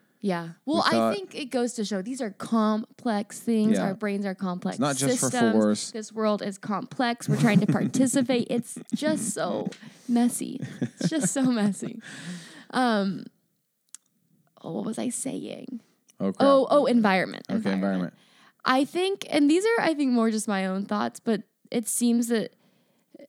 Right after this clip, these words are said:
Speaker 1: it's not just, I mean, it can, it is usually people, but it is, like, a mood. It can be a mood of the environment.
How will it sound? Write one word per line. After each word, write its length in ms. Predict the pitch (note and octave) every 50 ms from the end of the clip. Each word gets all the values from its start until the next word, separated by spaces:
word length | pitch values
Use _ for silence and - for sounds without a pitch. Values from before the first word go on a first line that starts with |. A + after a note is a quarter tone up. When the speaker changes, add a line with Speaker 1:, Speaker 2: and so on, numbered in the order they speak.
| _ _ _ _ _ _ _ _ _ _ _ _ _ _ _ - -
Speaker 1:
it's 180 | A#3+ B3 -
not 280 | C4 C4+ C4 D4+ - -
just, 500 | A#3 A#3 B3 A3+ A3+ A3 - - - - -
I 80 | B3
mean, 160 | B3 B3 B3 A#3+
it 100 | - -
can, 380 | A3 A3+ B3+ A3+ A3+ A#3 A3+
it 160 | - B3+ B3
is 220 | A3 A3 G#3+ - - _ _ _ _
usually 600 | - A3 A3+ B3 C4 C4+ C#4 B3 C#4+ C#4 C#4 C4
people, 560 | A3 - A3 G#3 - A#3 A#3+ B3 C4 C4+ B3+ B3 _ _ _ _ _ _ _ _ _ - -
but 220 | A#3+ A#3 A#3 A3
it 160 | A3+ A3 - -
is, 400 | G#3+ G#3+ G#3 G3+ A3 G#3+ - -
like, 200 | G3+ G3+ G3+ -
a 60 | G3
mood. 480 | F#3+ G3 F#3+ F#3 F3+ D#3+ G#2+ B2+ -
It 80 | - G#3+
can 120 | - A3
be 100 | A3 G#3+
a 40 | G3+
mood 300 | G3+ G#3 G3+ G3 F#3 F3+
of 60 | F3+
the 100 | F3+ F3+ E3+
environment. 440 | E3 F3+ F3 - D#3+ F3 F3+ -